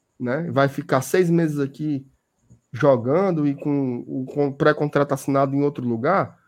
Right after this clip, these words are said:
O mais interessante é que o Fortaleza consiga negociar essa liberação pro clube que ele for. Né? Esse seria o ideal. O ideal, ideal, ideal, ideal, que aí só funciona no mundo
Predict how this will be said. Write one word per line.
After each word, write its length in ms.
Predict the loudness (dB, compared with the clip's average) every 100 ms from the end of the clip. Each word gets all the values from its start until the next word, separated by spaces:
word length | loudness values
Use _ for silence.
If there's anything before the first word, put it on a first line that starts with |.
| _ -4
O 100 | 2
mais 240 | 4 4
interessante 560 | 2 4 2 2 -4 -4
é 40 |
que 80 | -4
o 40 |
Fortaleza 460 | -2 -2 0 -2 -4
consiga 400 | -8 -6 -2 0
negociar 840 | 0 0 0 0 0 0 0 -4 _ _ _ _ _ _ _ -2
essa 280 | 0 2 0
liberação 880 | 0 2 4 2 0 -2 -2 -4 -8 _ _ _ _ _
pro 200 | 2 2
clube 400 | 4 2 2 2
que 120 | -4
ele 100 | -4
for. 380 | -4 -2 -2 -2 _ _ _ _ _ _ _ _ _
Né? 240 | -12 -8 -8
Esse 120 | -8
seria 360 | -6 -4 -2 -2
o 60 |
ideal. 460 | 0 0 0 -2 -6 -20 -6
O 140 | -2
ideal, 640 | 0 4 6 6 4 4 0
ideal, 540 | 2 4 4 0 -2
ideal, 400 | -2 -2 -2 -4
ideal, 540 | -2 -2 -2 -4 -6 -16 _ _ _ _ _ _ _
que 140 | -2 0
aí 180 | 0
só 220 | -4 -4 -4
funciona 460 | -4 -8 -6 -4
no 140 | -4 -2
mundo 440 | 0 -2 -4